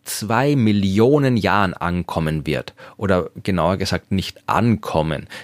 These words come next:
Die wird in sehr, sehr großer Entfernung an Aldebaran vorbeifliegen. Durch die Bewegung von Aldebaran kann man nicht genau vorhersagen, wann das sein wird und wie groß der Abstand der Sonde zum Stern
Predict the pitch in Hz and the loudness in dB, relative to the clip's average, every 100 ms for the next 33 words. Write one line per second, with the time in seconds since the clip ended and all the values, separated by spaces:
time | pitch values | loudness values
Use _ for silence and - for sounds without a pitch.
0 | - 95 110 113 104 - 95 123 117 - | -4 0 2 2 0 0 2 4 2 2
1 | 95 - 78 82 117 - 110 92 - 85 | 0 0 -4 0 0 0 0 0 -2 -2
2 | 92 117 104 90 98 90 90 95 101 82 | 0 2 0 0 -2 -2 0 0 0 2
3 | 76 98 - - - 107 127 - 78 - | 0 0 -2 -2 0 2 0 0 -2 -4
4 | - - - - - - 95 - 90 85 | -10 -18 -20 -20 -10 -4 -4 -2 -4 -4
5 | - 80 95 139 104 - 82 85 90 95 | -2 0 2 2 0 0 -2 -2 0 0
6 | 90 95 92 95 98 - 90 85 87 82 | 0 0 0 0 0 0 -2 -2 -2 0
7 | 92 - 80 76 92 87 - 71 98 104 | 0 0 -2 0 0 -2 -2 -2 0 0
8 | 90 95 98 - - 85 104 110 - - | 0 -2 -4 -6 -4 -2 0 -2 -2 0
9 | 92 - - 87 92 - 98 110 87 - | 0 -2 -2 -2 -2 -2 0 0 -2 -4
10 | 80 - - - 123 110 80 | -4 -4 -2 2 2 2 -2